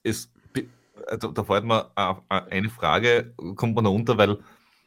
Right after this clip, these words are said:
das haben wir gerade jetzt in dem letzten Jahr immer wieder, äh, und uns gefragt oder, oder diskutiert auch während dem Laufen, weil du eh sonst nichts zu tun hast.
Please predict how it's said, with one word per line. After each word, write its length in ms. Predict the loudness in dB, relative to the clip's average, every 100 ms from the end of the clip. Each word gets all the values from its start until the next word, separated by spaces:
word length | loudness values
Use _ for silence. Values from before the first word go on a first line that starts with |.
| _
das 140 | -2 2
haben 120 | 4
wir 80 | 4
gerade 340 | 4 4 4
jetzt 180 | 2 2
in 120 | 0
dem 160 | 2 2
letzten 360 | 2 0 -4
Jahr 680 | 0 2 4 4 4 2 -4 _ _ _ _
immer 280 | 2 4 4
wieder, 440 | 4 6 6 4 0 -16 -6
äh, 400 | 0 4 6 4 2
und 320 | -2 -2 0 8
uns 260 | 8 8
gefragt 640 | 2 -2 2 6 4 4 2
oder, 260 | 4 6
oder 180 | 6 4
diskutiert 580 | 4 0 0 2 4 6
auch 300 | 8 8 6
während 500 | -4 2 6 6 4 -2 _
dem 120 | 0
Laufen, 300 | 4 4 4
weil 100 | 2
du 100 | 2
eh 40 | 0
sonst 240 | -2 -2
nichts 140 | -4 -2
zu 80 |
tun 160 | 2 2
hast. 140 | 2